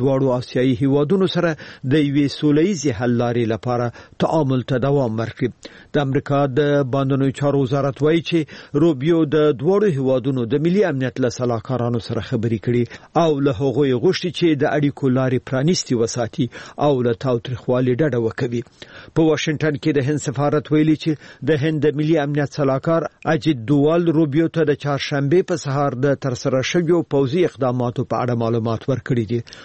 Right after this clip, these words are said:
په وروستیو ورځو کې واشنګټن له دواړو ګاونډیو هیوادونو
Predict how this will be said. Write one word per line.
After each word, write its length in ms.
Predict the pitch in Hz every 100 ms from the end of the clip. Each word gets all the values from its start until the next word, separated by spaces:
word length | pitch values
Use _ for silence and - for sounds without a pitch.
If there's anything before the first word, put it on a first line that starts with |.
| - - -
په 60 | 190 185
وروستیو 420 | 196 - 208 185
ورځو 260 | 180 147 180
کې 120 | 165
واشنګټن 520 | 156 131 156 143 156 156
له 60 | 139
دواړو 340 | 127 139 143 127
ګاونډیو 560 | 131 131 131 139 131 95
هیوادونو 500 | 131 127 120 139 127